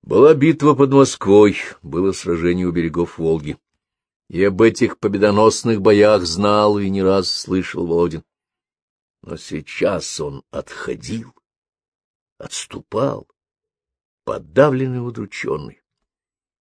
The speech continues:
И потому прежде всего в памяти возникали те горькие картины первых месяцев войны. Он смотрел на зарево горевших деревень,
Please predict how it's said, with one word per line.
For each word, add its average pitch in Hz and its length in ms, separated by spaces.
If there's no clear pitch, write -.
И 170 100
потому 185 380
прежде 175 420
всего 160 320
в - 160
памяти 165 460
возникали 135 760
те 156 240
горькие 190 580
картины 175 640
первых 151 680
месяцев 113 840
войны. 82 340
Он 127 140
смотрел 160 640
на 123 140
зарево 95 520
горевших 82 500
деревень, 73 500